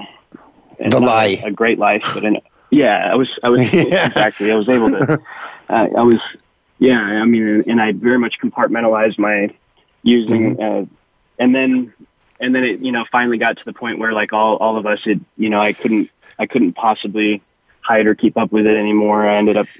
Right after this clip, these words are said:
Speaker 2: where, you know, fast forward to me living in a garage, um, and, uh, ended up living in this garage for about a year and a half. Um, I was doing a lot of meth, and, uh,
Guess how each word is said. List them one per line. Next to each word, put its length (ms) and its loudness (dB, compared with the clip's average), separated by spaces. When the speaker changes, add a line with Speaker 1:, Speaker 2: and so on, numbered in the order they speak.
Speaker 2:
where, 360 2
you 140 -2
know, 100 -2
fast 300 -2
forward 160 0
to 60 -2
me 120 0
living 280 0
in 80 0
a 80 -2
garage, 540 0
um, 580 2
and, 300 2
uh, 300 0
ended 200 4
up 80 -2
living 260 0
in 100 0
this 160 -2
garage 400 0
for 100 0
about 200 0
a 40 0
year 200 2
and 100 2
a 40 0
half. 340 -2
Um, 480 -4
I 120 0
was 100 0
doing 180 0
a 60 -2
lot 160 2
of 60 -4
meth, 280 -2
and, 480 -4
uh, 400 0